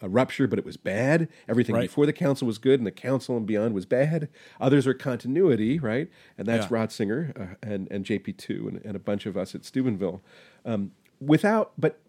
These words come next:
Speaker 1: but with, even within that group, we see a, a spectrum, right? Some of us see,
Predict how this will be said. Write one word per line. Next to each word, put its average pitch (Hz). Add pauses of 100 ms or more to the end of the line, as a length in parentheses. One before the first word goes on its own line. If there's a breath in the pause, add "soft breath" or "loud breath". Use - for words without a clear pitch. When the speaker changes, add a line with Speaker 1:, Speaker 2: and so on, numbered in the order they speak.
(140)
Speaker 1:
but 147
with, 160
even 170
within 143
that 135
group, 120
we 117
see 117
a, 104
a 110
spectrum, 104
right? 90
Some 127
of 123
us 117
see, 110